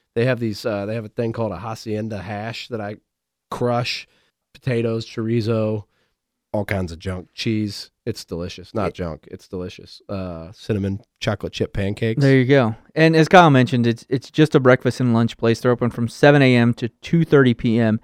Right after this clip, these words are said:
Speaker 2: every day, and they get busy, but they have a new app, the First Watch mobile app, that lets you check in before you even arrive there. There are three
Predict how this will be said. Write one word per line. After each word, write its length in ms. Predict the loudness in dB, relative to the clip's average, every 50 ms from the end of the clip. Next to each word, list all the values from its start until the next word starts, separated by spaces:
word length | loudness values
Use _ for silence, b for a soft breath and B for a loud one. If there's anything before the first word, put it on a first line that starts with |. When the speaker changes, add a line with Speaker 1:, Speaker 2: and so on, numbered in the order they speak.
| _ _ _ _ _ _ _
Speaker 2:
every 220 | 4 6 6 6
day, 180 | 6 6 4 4
and 100 | 4 4
they 100 | 4 4
get 200 | 4 4 4 6
busy, 340 | 8 8 8 8 4 0 -2
but 180 | -2 -2 0
they 140 | 2 2 2 4
have 220 | 4 4 4 6
a 40 | 6
new 180 | 6 6 8
app, 260 | 8 6 6 4 0 -4 _ -8
the 80 | -8
First 300 | -2 2 4 4 4 4
Watch 240 | 4 4 4 4 4
mobile 320 | 2 2 4 4 2 2
app, 200 | 0 0 -2 -2
that 100 | -2 0
lets 200 | 0 0 0 0
you 60 | -4 -12
check 300 | -4 0 0 0 2 2
in 220 | 2 2 2 2
before 320 | 0 -2 -4 -2 0 0 2
you 140 | 2 2 0
even 240 | 0 0 0 0
arrive 400 | 0 0 0 2 2 2 0 0
there. 240 | -2 -2 -4 -4 -6 b b b b b b b b
There 160 | 4 6 8
are 140 | 8 8 6
three 500 | 4 4 6 6 8 8 8 8 6 4